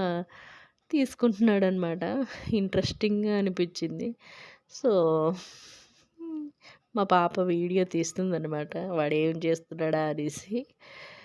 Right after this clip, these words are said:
ఇలా, ఆ, దేనికైనా ఇక్కడ తాంబూలం అయితే ఇచ్చుకుంటారండి.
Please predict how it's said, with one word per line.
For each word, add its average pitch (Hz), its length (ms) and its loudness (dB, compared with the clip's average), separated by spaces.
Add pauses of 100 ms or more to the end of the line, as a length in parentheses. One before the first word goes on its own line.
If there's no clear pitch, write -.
(320)
ఇలా, 214 240 4 (1000)
ఆ, 226 40 4 (320)
దేనికైనా 262 800 6
ఇక్కడ 254 600 2 (600)
తాంబూలం 208 560 6
అయితే 202 240 2
ఇచ్చుకుంటారండి. 165 1040 -4